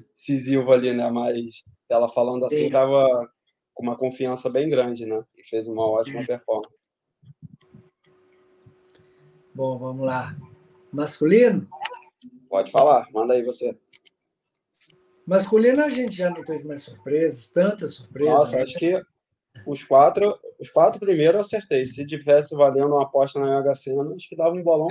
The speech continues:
Speaker 1: bom.
Speaker 2: Bom, primeiro colocado, Rogério Silvestrin, com quatro horas, cinquenta e nove e cinquenta e oito, só pra falar que foi sub cinco. Segundo,
Speaker 1: <laughs>
Speaker 2: Sandro Alberto Arcanjo, com cinco horas, nove minutos.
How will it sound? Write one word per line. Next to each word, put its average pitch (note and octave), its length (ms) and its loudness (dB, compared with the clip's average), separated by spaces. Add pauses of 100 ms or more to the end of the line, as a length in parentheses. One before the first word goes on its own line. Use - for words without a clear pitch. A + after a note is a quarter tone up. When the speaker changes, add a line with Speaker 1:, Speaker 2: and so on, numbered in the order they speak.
Speaker 1:
bom. C3+ 160 0 (1300)
Speaker 2:
Bom, E3 240 4
primeiro F3+ 360 2
colocado, F#3 680 0
Rogério E3+ 340 -6
Silvestrin, E3 720 -10 (120)
com C#3+ 160 -14
quatro F3+ 460 0
horas, G#3 400 4
cinquenta G3 460 -14
e F3 80 -14
nove G3+ 340 -8
e - 20 -20
cinquenta G3+ 520 -12
e E3+ 40 -10
oito, G3 260 -8
só G3 200 -12
pra A3 120 -6
falar E3+ 360 -8
que - 140 -20
foi E3 120 -12
sub D3 240 -16
cinco. F#3 500 -16 (1040)
Segundo, F3+ 540 -2
Speaker 1:
<laughs> - 0 -
Speaker 2:
Sandro G#3+ 420 0
Alberto F#3 520 0
Arcanjo, F#3 680 -6
com D3+ 160 -12
cinco F#3 360 -10
horas, F3 400 4
nove F3+ 260 0
minutos. E3 720 -12